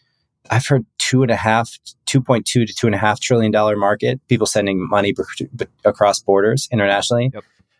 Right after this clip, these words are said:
Speaker 1: I don't know what percentage, but I, I don't think it's trivial. I,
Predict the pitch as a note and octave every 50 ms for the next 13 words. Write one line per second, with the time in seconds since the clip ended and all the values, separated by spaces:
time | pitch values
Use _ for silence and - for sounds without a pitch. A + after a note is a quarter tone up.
0 | _ _ _ _ _ _ _ _ _ _ _ _ _ _ - D3+ E3+ E3+ E3 C#3+
1 | C#3 D3+ C#3+ - C3+ - D3 C#3+ C#3+ - - B2+ B2 B2+ - _ - C3+ E3+ F#3+
2 | E3+ C3 - F#3 D#3+ C#3 - - - - - - E3 F3 C3+ F#2 E2+ E2 E2+ F2+
3 | F2+ - - C#2 C#2+ - - - -